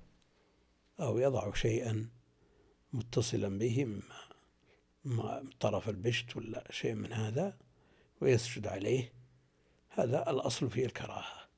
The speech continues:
فإذا وجد ما حاجة تدعو إلى هذا من شدة حرارة أو شدة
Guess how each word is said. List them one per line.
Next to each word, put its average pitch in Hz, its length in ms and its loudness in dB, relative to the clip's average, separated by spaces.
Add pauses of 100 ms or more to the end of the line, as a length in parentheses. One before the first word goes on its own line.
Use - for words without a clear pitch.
(600)
فإذا 131 420 8
وجد 127 480 10 (1080)
ما 123 340 2
حاجة 127 340 8
تدعو 110 400 4
إلى 107 180 2
هذا 107 460 0
من 120 180 4
شدة - 380 -2
حرارة - 580 -2
أو 101 60 -8
شدة 110 360 -8